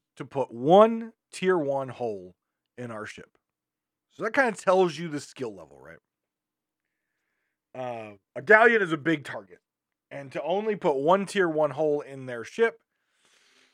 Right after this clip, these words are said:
that's pretty bad. So, in the podcast, the Sea of Thieves Epistle podcast, they said they are looking at options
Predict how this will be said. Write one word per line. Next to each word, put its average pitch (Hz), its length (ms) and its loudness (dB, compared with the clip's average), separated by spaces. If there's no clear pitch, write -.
that's - 420 2
pretty 170 320 -4
bad. 120 320 -4
So, 226 420 6
in 311 200 -2
the 339 80 6
podcast, 165 680 0
the 123 80 -20
Sea 208 180 -8
of 185 100 0
Thieves 170 220 -8
Epistle 127 360 -6
podcast, 131 520 -8
they 175 160 -6
said 240 300 0
they 190 120 -2
are 262 300 8
looking 151 640 0
at 165 280 6
options 135 800 0